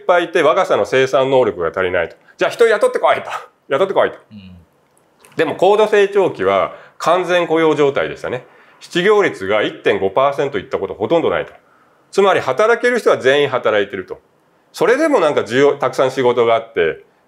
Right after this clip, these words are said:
Speaker 1: それで我が社の今の生産能力では間に合わない。だから投資するって形で投資をしたわけですよね。で、こ-、いや、資本主義っていうのは基本的には、そのお客さんがいっぱいいる前提、つまり需要がちゃんとあるという前提で、企業が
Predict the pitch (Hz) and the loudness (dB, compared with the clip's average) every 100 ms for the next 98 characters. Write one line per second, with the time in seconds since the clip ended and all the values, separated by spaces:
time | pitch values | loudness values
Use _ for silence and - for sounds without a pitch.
0 | - 190 220 233 175 180 143 139 127 139 | 0 2 2 2 2 2 0 2 2 2
1 | 147 110 123 117 123 120 110 95 98 104 | 0 0 0 2 2 2 2 0 -2 0
2 | 92 92 85 73 - 214 285 247 - 156 | 0 0 0 -2 -4 -2 0 0 2 0
3 | 143 131 160 196 185 151 135 123 143 131 | 0 -2 -2 -2 -2 -2 -2 -2 -4 -2
4 | 107 - 101 - 98 87 71 82 113 - | -2 0 -4 -2 -4 -4 -10 -12 -14 -16
5 | _ _ _ _ _ - 175 - 190 196 | _ _ _ _ _ -4 -2 0 0 0
6 | 147 - 208 294 302 220 110 104 98 135 | -2 0 2 2 0 -2 -2 -2 -2 0
7 | 143 143 143 143 131 92 92 85 76 - | -2 -2 -6 -4 -2 2 2 2 -2 -12
8 | _ _ _ - 247 208 214 220 208 202 | _ _ _ -2 0 0 0 2 2 2
9 | 190 180 156 147 139 - 165 117 135 190 | 0 2 0 0 0 0 -2 0 0 2
10 | 196 190 185 185 175 143 123 104 120 107 | 2 0 2 2 2 2 2 2 0 0
11 | 113 110 110 165 110 - - _ _ - | 2 2 2 2 2 -2 -12 _ _ -6
12 | 196 165 160 131 131 151 104 - | -2 2 2 2 2 2 0 -4